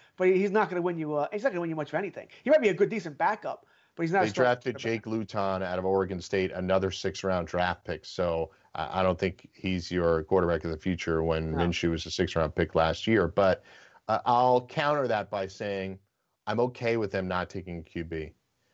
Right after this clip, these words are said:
Speaker 2: Because if they didn't, I, I hate, I keep saying this, but if they didn't love Jordan Love, pardon the pun, then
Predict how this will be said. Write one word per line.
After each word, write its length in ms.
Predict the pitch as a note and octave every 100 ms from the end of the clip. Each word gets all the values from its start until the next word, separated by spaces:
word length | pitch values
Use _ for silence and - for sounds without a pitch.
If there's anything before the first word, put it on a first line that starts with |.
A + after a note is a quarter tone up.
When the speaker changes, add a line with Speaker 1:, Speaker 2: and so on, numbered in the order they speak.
| _ _
Speaker 2:
Because 320 | G2+ G2+ F#2+
if 100 | F#2+
they 140 | G#2 F#2+
didn't, 380 | A2+ A#2 G#2 - _ _ F#2
I, 220 | E2 F2
I 60 |
hate, 200 | E2+ F#2+ F2+
I 120 | E2+ F#2+
keep 220 | G#2+ F2+
saying 300 | F#2 F2 D2+
this, 140 | D2+
but 160 | - F#2+
if 80 | F#2+
they 100 | A#2+
didn't 160 | B2+
love 280 | G2 A2 F#2
Jordan 400 | - G2 G2 F2+
Love, 580 | E2+ G2+ F2 E2 E2 - -
pardon 200 | F2 E2+
the 60 |
pun, 460 | D#2+ A2 G2 E2 E2+ - _ _ _ _ _ -
then 480 | G#2+ G#2+ G#2+ G#2+